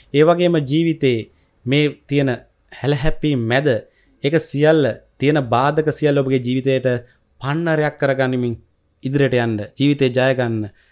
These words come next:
හැමදේම වෙනස් කරගන්න, කියන්නේ හැමදේම කියන එක කියන්නේ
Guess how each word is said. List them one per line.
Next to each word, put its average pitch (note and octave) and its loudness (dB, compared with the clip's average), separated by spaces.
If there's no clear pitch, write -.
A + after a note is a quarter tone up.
හැමදේම D3+ 2
වෙනස් C3+ -2
කරගන්න, C3 -2
කියන්නේ G#2+ -4
හැමදේම C#3 0
කියන C3+ -2
එක C3 -4
කියන්නේ C3 -6